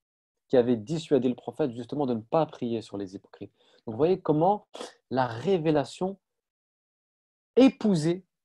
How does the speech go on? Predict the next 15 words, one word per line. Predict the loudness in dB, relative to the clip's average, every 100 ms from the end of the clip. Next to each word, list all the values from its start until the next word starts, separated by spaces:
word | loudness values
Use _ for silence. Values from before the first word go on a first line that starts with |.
| _ 2
les | 4 4 0
intuitions | 0 0 -6 -6 -2 -2
et |
les | -2
suggestions | -4 -6 -4 -2 -4 -4 -4
de | -2
Omar | -2 0 -2
ibn | -4 -8
Khattab. | -10 -14 -14 -16 _ _ _ _ _
C'est | -4
vous | -2
dire | -2 -4 -6 -8
qu'il | -6
avait | -4 -2 -2 -2 -4 -10
un | -16